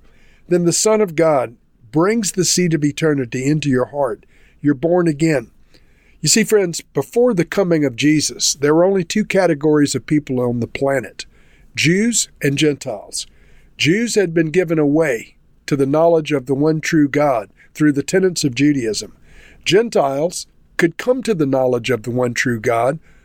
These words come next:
but only through Judaism, only through the sacrificial system of Judaism, only through faith in the law of Moses and a,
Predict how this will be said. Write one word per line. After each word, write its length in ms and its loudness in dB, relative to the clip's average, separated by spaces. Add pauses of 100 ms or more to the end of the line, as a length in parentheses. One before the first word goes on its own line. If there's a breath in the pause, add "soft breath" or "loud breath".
(120 soft breath)
but 140 2
only 360 4
through 260 2
Judaism, 640 0 (340)
only 260 2
through 200 -2
the 100 0
sacrificial 760 0
system 460 0
of 100 -4
Judaism, 540 0 (440 soft breath)
only 240 4
through 240 -4
faith 500 0
in 80 -2
the 100 2
law 260 2
of 80 -4
Moses 500 -2
and 160 -2
a, 100 -8